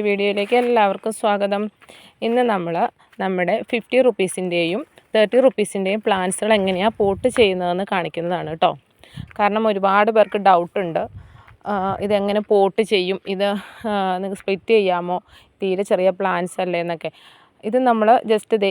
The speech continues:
ഇത് കണ്ടോ, കു-, ചെറിയ ചെറിയ പോട്ടുകളിൽ, ഇപ്പോൾ ഓർക്കിഡിൻ്റെ പോട്ട് തന്നെ വേണമെന്നൊന്നുമില്ല കേട്ടോ. കുഞ്ഞു പോട്ടുകളുണ്ടെങ്കിൽ അതിലേക്ക് just കരി ഇട്ടിട്ട് ഞാൻ കഴിഞ്ഞ തവണത്തെ പ്ലാന്റ്സുകൾ വെച്ചിരിക്കുന്നതാണ് ഈ കാണുന്നത്. അതിനൊക്കെ പുതിയ ഷൂട്ടുകൾ വന്നു തുടങ്ങിയിട്ടുണ്ട്.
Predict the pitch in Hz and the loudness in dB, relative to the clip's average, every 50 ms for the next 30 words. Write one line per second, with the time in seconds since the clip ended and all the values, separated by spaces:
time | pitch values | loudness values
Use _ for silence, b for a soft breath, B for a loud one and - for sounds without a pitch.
0 | - 202 220 220 214 196 185 - 214 196 - 247 233 233 233 233 240 262 240 262 | 0 0 0 0 0 0 -2 -2 -6 -4 -2 -2 0 0 0 0 -2 0 0 0
1 | 208 214 220 214 - 214 196 180 165 - 185 175 175 165 165 160 156 - _ _ | 2 0 0 0 2 2 2 2 2 2 0 2 2 0 -2 -2 -4 -6 _ _
2 | - 202 196 233 226 214 202 185 - 214 202 208 214 202 220 196 180 - 196 185 | -16 -4 0 4 4 4 4 2 -2 -4 -2 -2 0 0 0 0 0 0 0 0
3 | 190 190 190 185 175 170 170 180 185 185 180 165 156 160 165 165 185 180 175 - | 0 -2 -2 -2 -2 -2 -4 -4 -4 -4 -6 -4 -4 -4 -4 -2 -2 -2 -2 -4
4 | 190 190 190 202 220 214 - 208 190 180 - 185 185 196 190 175 175 175 170 165 | -4 -4 -4 -4 -2 0 2 0 2 2 0 0 0 0 -2 -2 -4 -4 -4 -2
5 | 175 208 226 208 202 190 185 180 175 170 - 226 220 202 190 - - 214 - 214 | 2 2 2 2 2 0 -2 -4 -4 -4 -4 -4 -4 -4 -6 -8 -6 -2 0 0
6 | 202 196 208 208 196 - 190 180 202 196 196 196 - 202 190 190 190 190 196 190 | 2 2 0 -2 -4 -6 -8 -8 -6 -6 -4 -2 0 0 0 0 -2 -2 -2 -2
7 | 190 185 180 175 - 196 196 214 196 190 185 185 - - 190 185 196 190 180 - | -2 -4 -4 -4 -6 -4 -2 -2 -2 -2 -4 -6 -6 -4 -4 -2 -2 -4 -6 -8
8 | - 180 180 170 180 185 185 185 190 190 180 - 190 180 175 170 170 170 170 190 | -8 -10 -10 -8 -8 -6 -6 -6 -6 -8 -8 -6 -6 -6 -6 -6 -8 -6 -6 -6
9 | 226 B B B B B B B 214 202 208 202 202 185 _ - 240 233 - 214 | -6 B B B B B B B -6 -4 -2 -2 -2 -4 _ -4 -2 0 0 0
10 | 190 175 180 190 185 - 208 185 165 - 185 190 202 202 185 175 180 185 185 180 | 0 0 -2 -4 -2 -2 -4 -4 0 0 2 2 2 2 0 0 -2 -2 -2 -2
11 | 175 175 175 160 175 175 165 165 180 | -2 -4 -6 -6 -8 -8 -6 -4 -4